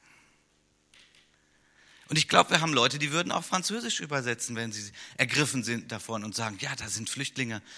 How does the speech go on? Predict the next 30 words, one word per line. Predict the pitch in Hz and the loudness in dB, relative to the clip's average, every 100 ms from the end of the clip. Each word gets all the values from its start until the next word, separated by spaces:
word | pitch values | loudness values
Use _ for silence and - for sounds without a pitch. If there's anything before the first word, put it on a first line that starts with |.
| - - - | -18 -16 -8
aus, | 117 104 - | -2 -2 -2
aus | 110 - | -4 0
Kamerun | - 139 127 113 117 | 0 0 -2 -4 -6
und | 110 117 | -6 -6
so | 120 113 | -6 -4
weiter | 120 123 110 | -4 -6 -8
und | 104 101 | -10 -10
die, | 110 | -10
die | 107 117 | -10 -4
können | - 170 | 2 2
noch | 196 | 0
kein | - 131 110 | -2 -2 0
Deutsch, | 151 196 - - | -2 -2 -2 -4
aber | 117 | -2
ich | 147 - | -2 -2
kann | 165 | -2
auf, | 151 131 - - - | -4 -6 -10 -16 -4
ich | |
kann | - 165 | 2 2
übersetzen. | 165 156 160 180 - - - _ _ - - - - _ _ _ - | 0 -2 0 0 -2 -6 -6 _ _ -20 -20 -20 -20 _ _ _ -10
Okay, | - 143 | 0 2
was | 131 147 | 2 2
brauchen | - 143 135 110 | 6 6 6 2
wir? | 98 92 110 - | 0 0 -4 -8
Ich | 123 - | -4 -2
schock | 127 117 | -4 -4
euch | 95 - | -6 -6
mal. | 90 82 87 _ _ _ _ _ _ _ _ _ - | -6 -6 -10 _ _ _ _ _ _ _ _ _ -10
Zwölftausend | - 123 - 120 117 | -4 -4 -2 -2 -2
Euro. | 82 95 85 | -2 -4 -4